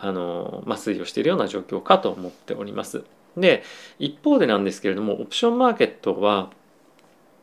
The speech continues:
昨日はですね、ものすごくたくさんプットのオプションの取引っていうのが行われていたんですね。で、まあ、今日一日、あの、変わって見てみると、ものすごくまたコールが買われてるっていうような状況に、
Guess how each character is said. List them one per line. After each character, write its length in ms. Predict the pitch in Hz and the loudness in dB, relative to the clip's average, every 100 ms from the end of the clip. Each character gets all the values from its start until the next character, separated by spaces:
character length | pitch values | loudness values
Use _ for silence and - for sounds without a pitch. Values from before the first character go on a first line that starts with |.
| - | -16
昨 120 | - 180 | -4 2
日 80 | |
は 140 | 233 131 | 4 4
で 80 | - | 2
す 120 | 104 | -2
ね、 60 | |
も 180 | 101 131 | 2 2
の 100 | 196 | 2
す 160 | 220 220 | 2 4
ご 120 | 233 | 4
く 120 | - | 4
た 100 | - 104 | -6 -6
く 60 | |
さ 140 | - 107 | -4 -2
ん 40 | |
プ 120 | - | -2
ッ 20 | |
ト 160 | 131 110 | -4 -2
の 80 | 95 | -4
オ 40 | |
プ 80 | 92 | -4
シ 100 | 107 | -6
ョ 60 | 101 | -4
ン 80 | |
の 260 | 110 107 - - - - - | 0 0 0 -8 -20 -12 4
取 160 | 123 | 4
引 200 | 123 110 | 4 -2
っ 20 | - | -4
て 100 | 98 | -4
い 40 | |
う 20 | |
の 140 | 95 98 | -2 0
が 20 | |
行 140 | 113 | 4
わ 120 | 107 | 6
れ 100 | 104 | 4
て 120 | 101 107 | 4 -2
い 160 | 113 | 0
た 140 | 120 104 | 0 0
ん 60 | |
で 80 | 95 | -2
す 80 | - | -2
ね。 220 | 165 - _ _ - | -2 -2 _ _ -4
で、 260 | 185 170 101 - - - | 4 4 4 -4 -16 -2
ま 100 | 175 | 0
あ、 20 | 277 | 6
今 180 | 196 | 6
日 40 | 110 | 4
一 160 | - 127 | 0 -4
日、 320 | - 123 - - | -2 -4 -4 -10
あ 120 | 110 | -2
の、 160 | 113 113 | 0 2
変 140 | 123 | 4
わ 80 | 113 | 4
っ 80 | - | 2
て 100 | 127 | 0
見 100 | 123 | 2
て 120 | 107 | 2
み 100 | 98 | 0
る 100 | 98 | 0
と、 340 | 110 117 95 - - _ - | 6 6 6 -4 -20 _ 4
も 140 | 196 | 4
の 120 | 196 | 4
す 120 | 196 | 2
ご 120 | 233 214 | 2 4
く 80 | |
ま 120 | 113 104 | 2 0
た 80 | - | 2
コ 200 | 196 160 | 8 8
ー 40 | |
ル 80 | 95 | 8
が 100 | 90 | -2
買 160 | - | 0
わ 60 | 104 | 0
れ 60 | 104 | 4
て 140 | 139 | 0
る 80 | 113 | 0
っ 20 | |
て 160 | - 101 | -4 -6
い 40 | |
う 20 | |
よ 40 | 87 | -4
う 20 | |
な 40 | |
状 120 | 98 | -4
況 160 | 98 101 | -2 -4
に、 220 | 98 95 | -4 -8